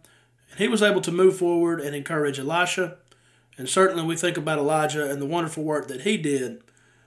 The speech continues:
And so we can see how he was able to overcome, and hopefully it'll help us.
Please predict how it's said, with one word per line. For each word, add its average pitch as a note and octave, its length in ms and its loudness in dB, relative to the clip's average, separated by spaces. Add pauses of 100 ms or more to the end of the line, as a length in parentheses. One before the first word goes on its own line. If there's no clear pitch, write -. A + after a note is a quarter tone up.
(300)
And C#3 160 -8
so D#3 120 0
we F#3 140 6
can F#3 160 0
see F3+ 540 2 (340)
how E3 300 4
he G3 160 6
was F3+ 180 4
able F3+ 220 4
to E3 180 -2
overcome, D#3 600 -4 (600)
and C#3 100 -8
hopefully E3+ 300 -2
it'll D3+ 140 0
help D3 260 -6
us. B2 400 -10